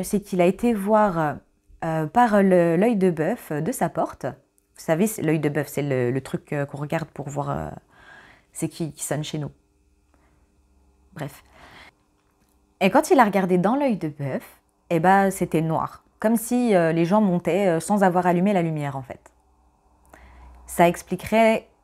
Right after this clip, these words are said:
déjà pour, enfin, qu'il y avait déjà plus de, de, de lumière, enfin, que les ampoules étaient déjà, euh,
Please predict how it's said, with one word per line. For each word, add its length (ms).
déjà 680
pour, 260
enfin, 320
qu'il 100
y 40
avait 140
déjà 260
plus 240
de, 400
de, 220
de 160
lumière, 420
enfin, 180
que 60
les 140
ampoules 240
étaient 180
déjà, 460
euh, 40